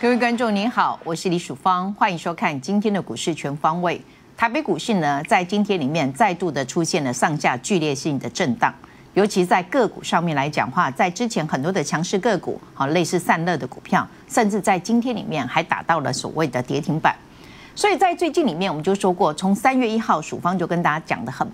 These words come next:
白哈，台北股市在这个时间点，它是叫做类股之中、个股之中的轮动。位阶它正在进行的一些的调整，像在最近里面就调整到大家比较哈，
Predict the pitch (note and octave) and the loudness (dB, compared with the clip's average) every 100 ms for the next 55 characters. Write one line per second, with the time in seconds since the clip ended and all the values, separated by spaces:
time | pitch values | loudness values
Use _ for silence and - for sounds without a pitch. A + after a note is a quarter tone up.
0 | - D3 G2 B2+ - D3+ - - - - | -2 -2 -2 -8 -6 -8 -8 -20 -2 0
1 | A#3 F4 G4 - - E3 G3+ F3+ C4 D3 | 2 0 0 -2 -2 2 2 0 -2 -2
2 | - C#3+ D3+ D#3+ D#3+ - - E3+ E3+ D3+ | -4 -2 0 0 -2 -4 -2 0 0 -2
3 | D3 D3 C#3+ - - - C#4+ G4+ D4 F3 | -2 0 -4 -4 -16 -2 4 4 4 -2
4 | C#3 F3 - G3 F#3+ F3 F3+ - - F4+ | -4 -6 -2 0 2 0 -2 -10 -2 2
5 | C#4 F#3 D#3+ E3 D#3+ E3+ F3 F#3 B2+ A#2 | 2 2 -6 -4 0 0 0 0 -2 0
6 | A#3 A#3 - - - - - - - - | 2 2 0 -8 -20 -20 -20 -20 -20 -20
7 | - E4 F4+ G#3+ E3+ A3+ G#3+ B3 - G3 | 2 4 4 2 2 2 2 -2 -2 0
8 | G3+ G#3+ E3 F3+ D#3+ G#3 D#3+ C3+ A#2+ B2 | 2 0 2 2 2 0 0 -2 -2 -2
9 | D#3+ D#3 C3+ - A#2+ C#3+ E3 - - - | -2 -2 -2 -2 -2 0 -2 -4 -12 -8
10 | - A#3 G#3+ F#3+ A3 F3+ E3 B2 D#3+ D3 | 0 2 2 0 -2 -2 -2 0 -2 0
11 | F3 E3+ C#3+ D#3+ A#2+ D3+ D3 F3 D3 D#3+ | -2 2 0 2 0 0 2 -2 -2 -4
12 | D3 A2 E3+ E3+ F3 D3+ | -4 0 2 2 0 -4